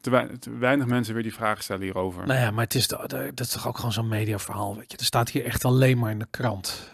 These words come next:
Speaker 2: eh, we-, weet ik wel, dat de aardbeving in, eh, in, eh, Turkije was. En helemaal geen verhalen over wat. Ik bedoel, stel je voor dat het een harpaanval was. Waarom is dat zo?
Speaker 1: Mhm.
Speaker 2: Weet je? Ik bedoel,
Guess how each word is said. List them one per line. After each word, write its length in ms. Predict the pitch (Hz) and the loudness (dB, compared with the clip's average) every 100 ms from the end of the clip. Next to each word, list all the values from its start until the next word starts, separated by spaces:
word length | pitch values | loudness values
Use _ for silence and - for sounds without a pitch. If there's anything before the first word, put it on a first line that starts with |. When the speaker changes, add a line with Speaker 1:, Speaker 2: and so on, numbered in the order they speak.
| - | -12
Speaker 2:
eh, 100 | 127 117 110 110 107 107 104 101 | -6 -4 -2 -2 -2 -4 -4 -4
we-, 200 | 110 117 | -4 -2
weet 100 | 113 | -4
ik 80 | 113 | -2
wel, 140 | 110 | -4
dat 120 | 110 | -2
de 80 | 107 | -4
aardbeving 520 | 113 117 107 110 104 | -4 -2 0 -2 -2
in, 220 | 107 117 - | -6 -6 -6
eh, 220 | 127 131 | -8 -6
in, 200 | 127 117 | -4 -4
eh, 60 | |
Turkije 460 | 110 - 127 120 120 | -4 -2 2 2 4
was. 220 | 107 - | 2 0
En 80 | 127 | 2
helemaal 480 | 120 135 127 131 123 | 4 6 6 6 4
geen 340 | - 117 113 | 2 0 0
verhalen 640 | - 127 110 120 120 113 113 | 0 0 2 4 4 0 -2
over 360 | 117 123 113 | -4 -4 -4
wat. 400 | 107 117 - - _ - | 0 0 0 -8 _ -20
Ik 340 | - - - | -20 -10 2
bedoel, 100 | 220 | 4
stel 180 | - 262 | 6 6
je 100 | 233 | 4
voor 180 | - 233 | 4 4
dat 160 | 180 | 6
het 140 | 156 131 | 2 -2
een 100 | 117 | -2
harpaanval 880 | 92 110 107 - 120 113 - 117 110 | 2 2 2 -6 -6 -6 -6 -8 -6
was. 180 | 107 123 | -8 4
Waarom 400 | 139 185 208 180 | 6 6 4 2
is 240 | 214 196 | 2 2
dat 240 | 131 104 - | 0 -2 -4
zo? 300 | 107 101 110 | -6 -8 0
Speaker 1:
Mhm. 140 | 113 | 2
Speaker 2:
Weet 160 | 95 87 | 2 0
je? 120 | 196 | -4
Ik 60 | 143 | -4
bedoel, 300 | 165 160 | 0 0